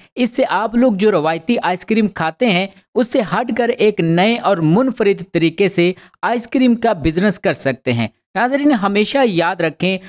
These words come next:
अगर आप कोई ऐसा कारोबार करेंगे जो किसी ने भी नहीं किया या बहुत ही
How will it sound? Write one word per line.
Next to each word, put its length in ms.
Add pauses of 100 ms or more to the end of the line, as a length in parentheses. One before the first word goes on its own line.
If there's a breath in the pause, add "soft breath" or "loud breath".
(140 loud breath)
अगर 220
आप 220
कोई 160 (120)
ऐसा 340
कारोबार 460
करेंगे 520 (240 soft breath)
जो 120 (160)
किसी 440
ने 220
भी 200
नहीं 340
किया 300 (260 soft breath)
या 100 (180)
बहुत 320
ही 160